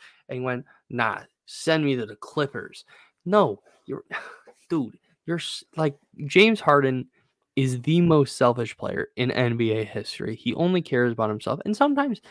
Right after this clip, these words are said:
sometimes being selfish is a good thing, but the way that he's handled it, I mean, he went from Oklahoma to s-, uh, yeah, shout out Night Watchman, tired of the divas breaking contracts. Like, dude, he is such a freaking, he, if,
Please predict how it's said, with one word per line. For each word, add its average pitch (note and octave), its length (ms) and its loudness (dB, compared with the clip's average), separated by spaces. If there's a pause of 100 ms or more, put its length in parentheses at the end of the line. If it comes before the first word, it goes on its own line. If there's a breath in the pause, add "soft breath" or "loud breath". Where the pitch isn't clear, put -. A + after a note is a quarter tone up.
(240 loud breath)
sometimes A3 460 2
being E3 220 4
selfish C3+ 440 4
is A2+ 100 -4
a A2 60 -8
good G#2+ 320 -6
thing, C3+ 320 -4 (480 soft breath)
but D3 100 0
the E3 80 0
way A3 220 4
that C#3 140 2
he's B2+ 260 -4
handled B2 300 0
it, - 120 -4
I C3+ 60 -2
mean, A#2 140 -4
he B2+ 100 -4
went C#3 280 0
from A2+ 340 -2 (840)
Oklahoma D#3 480 2
to C3+ 60 0
s-, - 220 -10 (200)
uh, A2+ 500 0 (760)
yeah, C3+ 280 6 (460)
shout D#3+ 260 6
out C#3+ 200 6 (200)
Night C#3 340 4
Watchman, A#2+ 420 2
tired C#3 280 6
of C3+ 100 4
the B2+ 80 0
divas B2 380 0
breaking A#2 360 -4
contracts. A#2 580 -4
Like, C#3 220 4
dude, D#3 260 6 (300 loud breath)
he G3+ 280 0
is A#2+ 160 -2
such - 400 -4
a - 60 -8
freaking, B2 680 -4
he, A3+ 200 0
if, D#3+ 220 2